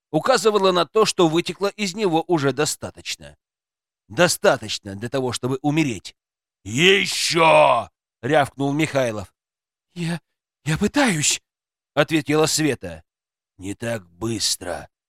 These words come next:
Сто нажатий в минуту, не больше», бросил Михайлов, а сам скрылся из поля зрения.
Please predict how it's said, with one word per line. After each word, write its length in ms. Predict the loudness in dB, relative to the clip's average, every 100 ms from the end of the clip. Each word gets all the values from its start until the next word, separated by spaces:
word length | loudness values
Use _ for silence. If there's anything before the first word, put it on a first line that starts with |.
| _ _ _ -8
Сто 720 | -6 -4 -2 2 4 2 -2 _ -8
нажатий 880 | -4 -4 -4 -2 -4 -2 -2 -2 -8
в 180 | -14 -6
минуту, 420 | -4 -2 -4 -4
не 160 | -2
больше», 540 | -2 -2 -6 -6 -8 -10 _ _ _ _ _ _
бросил 420 | 0 4 4 4 4
Михайлов, 580 | 2 2 4 6 4 0
а 120 | 0
сам 260 | 2 0
скрылся 440 | 0 -4 -4 0 -2 -2
из 160 | -6
поля 260 | -4 -2 -2
зрения. 560 | -2 -4 -6 -10 -18